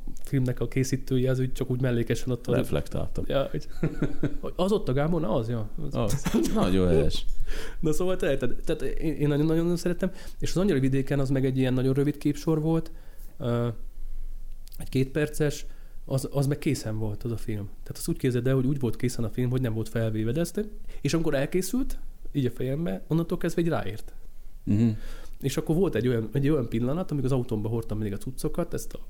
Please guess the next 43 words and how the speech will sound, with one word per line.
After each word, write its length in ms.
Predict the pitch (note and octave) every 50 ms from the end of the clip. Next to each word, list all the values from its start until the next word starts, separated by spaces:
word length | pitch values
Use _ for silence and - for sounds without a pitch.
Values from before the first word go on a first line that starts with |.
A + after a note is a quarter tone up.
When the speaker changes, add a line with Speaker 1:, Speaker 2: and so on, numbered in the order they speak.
| - - - - - - -
Speaker 1:
kameramozgó 640 | - D3+ D3 D3 C#3+ C3+ C#3 C3+ C3 B2+ B2+ A#2+ B2 - - -
dolgot, 420 | B2 B2+ C3+ B2+ B2+ B2+ B2+ B2
hogy 120 | - G2 A2
be 140 | B2+ C#3
volt, 180 | C#3+ C#3 C3 C3+
majd 200 | D3+ D#3 E3 D3+
valamikor, 420 | B2+ B2+ B2+ B2+ A#2+ - - - - -
á, 180 | F3+ G3+ F3+
most 240 | D#3 C#3+ C#3+ - -
mégsem, 300 | D3+ D3 C#3 - - C3+
majd 180 | A#2 G#2 A2+ A2+
holnap, 460 | C#3+ D3+ D3 C#3+ C#3 C3+ C3 - -
tehát 200 | - - - -
így 160 | E3+ F#3 G3+
nem 260 | F#3 F#3 D#3 C3+ C3
volt 180 | B2 A#2+ A#2 -
sürgős 360 | - - A#2 A2+ A2 A2+ -
a 40 | -
történet. 420 | - A#2+ A#2+ A#2+ B2 C3+ C3 C3
Speaker 2:
Mhm. 80 | C3 - - - - - - - - - - -
Speaker 1:
És 140 | - C3 -
akkor 120 | D3 D3+
képzeld 340 | - D#3 C#3+ C3 C3+ A#2+ C3+
el, 140 | B2+ B2 A#2+
hogy, 220 | B2+ A#2+ A#2+ - -
hogy 220 | - B2+ A#2+ B2
volt 200 | - B2 A2+ -
egy 80 | A#2 A#2+
olyan, 140 | B2 A2+ A2+
hogy 80 | A#2+
elmentek 360 | A#2+ A#2 A2 A2 G2+ - G2+
a 60 | A2 G#2
kollégák 360 | - A#2 G#2+ G2+ G2+ G#2 G#2+
valami 220 | G#2+ G2+ G2+ G#2
rendezvényre, 580 | G#2 A#2+ D3 E3+ E3+ E3 D#3+ E3 E3 D#3+ D3+ C#3+
és 60 | C3
gyakorlatilag 380 | - B2+ - - - A2+ A#2 G#2+
én 60 | G2 G2+
maradtam 380 | G2 G#2 G2 - - F#2+ G2+
ott. 280 | G#2 - - - - - - - - - -
Meg 80 | - A#2
még 140 | A#2 A#2 A2
valaki 400 | A2+ A#2 G#2+ G2+ - - A2 -